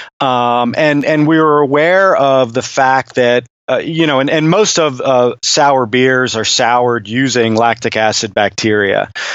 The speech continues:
Uh, and we were aware that lactic acid bacteria are capable,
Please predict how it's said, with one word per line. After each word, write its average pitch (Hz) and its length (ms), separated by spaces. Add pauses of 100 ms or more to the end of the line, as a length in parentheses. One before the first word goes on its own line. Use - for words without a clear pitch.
(280)
Uh, 113 300
and 135 180
we 139 140
were 135 180
aware 165 720
that 139 280
lactic 131 380
acid 131 340
bacteria 131 640
are 120 100
capable, 120 800